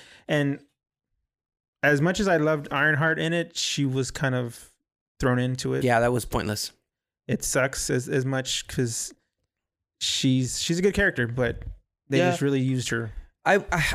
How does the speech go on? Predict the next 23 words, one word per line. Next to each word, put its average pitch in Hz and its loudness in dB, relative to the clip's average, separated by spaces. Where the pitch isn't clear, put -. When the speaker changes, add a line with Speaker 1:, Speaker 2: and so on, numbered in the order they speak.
Speaker 2:
I 180 0
hate 202 2
that 208 2
Marvel 151 4
is 131 -2
going 131 2
more 127 2
fake. - 0
Like, 123 4
that 151 0
Ironheart 175 2
suit 151 0
did 139 -2
not 139 2
look 160 0
real. 131 0
Speaker 1:
Oh. 147 6
Speaker 3:
Yeah. 135 2
Speaker 1:
<laughs> - -4
Speaker 3:
<laughs> - -4
The 131 0
little, 113 0
uh, 104 -2